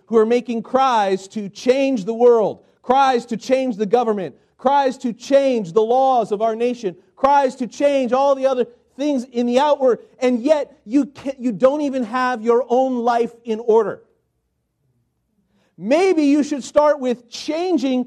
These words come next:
the flaws in your own character. Maybe you should start with changing what the flaws in your family, in your household, and then you can tell me how we can improve the society.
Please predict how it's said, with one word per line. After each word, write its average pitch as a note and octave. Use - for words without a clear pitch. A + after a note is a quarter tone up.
the B3+
flaws E4
in D4+
your C#4+
own C#4
character. D#4
Maybe F4+
you F4
should C#4+
start E4+
with C4+
changing D4
what C#4
the C#4+
flaws D#4+
in C#4
your D#4+
family, C4
in B3+
your E4+
household, A3+
and C#4
then G4+
you F#4+
can D#4
tell C4+
me B3
how C#4+
we C#4+
can C4
improve C4
the A#3
society. A#3